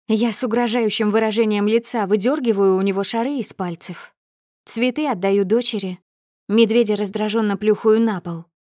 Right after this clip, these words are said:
Лина разрывается между заветными сокровищами. «Спасибо», —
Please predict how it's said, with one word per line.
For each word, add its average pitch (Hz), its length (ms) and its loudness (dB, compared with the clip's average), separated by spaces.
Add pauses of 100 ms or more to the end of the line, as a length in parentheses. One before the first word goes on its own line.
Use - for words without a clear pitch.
(580)
Лина 247 340 4
разрывается 240 680 -2
между 190 300 -2
заветными 202 500 -2
сокровищами. 190 880 -6 (1300)
«Спасибо», — 185 640 -6